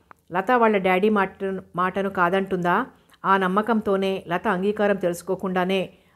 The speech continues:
రావుగారు వాళ్లకు మాటిచ్చారు. "No, నేను అంగీకరించను.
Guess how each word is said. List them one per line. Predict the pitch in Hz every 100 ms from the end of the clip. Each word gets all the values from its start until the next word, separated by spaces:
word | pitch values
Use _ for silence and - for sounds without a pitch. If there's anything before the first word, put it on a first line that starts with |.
| _
రావుగారు | 175 180 202 208 190
వాళ్లకు | 196 180 180 175
మాటిచ్చారు. | 175 175 196 196 185 185 - _ _ -
"No, | 190 214 202 -
నేను | 190 190
అంగీకరించను. | 190 208 214 190 185 185 180